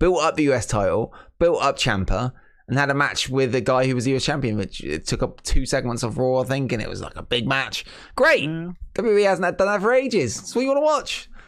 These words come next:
Speaker 1: No.
Speaker 2: That's been good.
Speaker 1: Yeah. Uh, with Vince leaving, mess everything up he did thing. Uh, these last few years, he was older and out of touch, and Tony wasn't expecting that.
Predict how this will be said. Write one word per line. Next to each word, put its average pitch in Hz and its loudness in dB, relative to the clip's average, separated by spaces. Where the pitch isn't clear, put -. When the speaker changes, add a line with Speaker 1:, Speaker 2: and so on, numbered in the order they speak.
Speaker 1:
No. 185 -2
Speaker 2:
That's 147 -12
been 160 -6
good. 180 -8
Speaker 1:
Yeah. - -2
Uh, 135 4
with 135 2
Vince 185 0
leaving, 156 0
mess 131 -2
everything 143 -2
up 123 -2
he 127 -2
did 131 0
thing. 135 0
Uh, 127 0
these 143 -2
last 139 0
few 139 -2
years, 139 0
he 139 0
was 135 0
older 160 2
and 139 2
out 135 2
of - -2
touch, - -2
and 123 -6
Tony 139 -2
wasn't 135 -2
expecting 110 -4
that. 92 -4